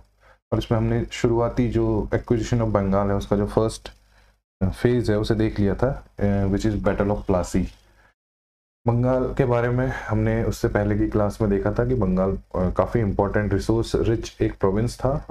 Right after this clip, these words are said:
जो कि मुगल empire के लिए भी important था और British East India Company के लिए भी important था। और उसके साथ ही यहाँ जो भी नवाब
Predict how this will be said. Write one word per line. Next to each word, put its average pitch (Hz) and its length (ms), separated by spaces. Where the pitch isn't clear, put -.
जो 101 200
कि 107 140
मुगल 104 300
empire 101 400
के 110 100
लिए 107 120
भी 110 100
important 107 500
था 120 40
और 113 400
British 110 440
East 113 240
India 101 240
Company 95 360
के 92 80
लिए 95 100
भी 156 280
important 185 520
था। 160 40
और 139 140
उसके 113 220
साथ 101 220
ही 175 240
यहाँ 110 260
जो 113 180
भी 113 180
नवाब 98 560